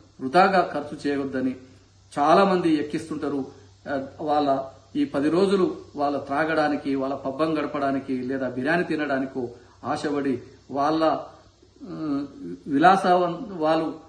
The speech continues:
ఏదో వాళ్ళ జల్సాలు చేయడం కోసం మనను రకరకాలుగా రెచ్చగొడుతుంటారు. కాబట్టి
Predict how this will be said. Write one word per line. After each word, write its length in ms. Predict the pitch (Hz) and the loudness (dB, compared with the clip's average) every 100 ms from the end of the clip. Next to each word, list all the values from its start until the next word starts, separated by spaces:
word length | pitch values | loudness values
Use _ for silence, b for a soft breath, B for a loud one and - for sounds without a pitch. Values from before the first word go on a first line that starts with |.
| - - | -16 -2
ఏదో 260 | 147 175 175 | 0 2 4
వాళ్ళ 180 | 160 131 | 2 0
జల్సాలు 480 | 143 143 170 147 | -2 0 0 0
చేయడం 240 | 151 147 135 | -2 -2 -4
కోసం 480 | 139 131 139 113 139 | -6 -6 -8 -6 -4
మనను 380 | 151 143 123 - | 0 0 -2 -8
రకరకాలుగా 600 | 135 135 131 147 156 139 123 | -8 -6 -6 -4 -4 -4 -4
రెచ్చగొడుతుంటారు. 600 | 120 135 131 123 120 127 | -8 -6 -8 -8 -10 -8
కాబట్టి 440 | 123 120 123 117 | -6 -6 -6 -8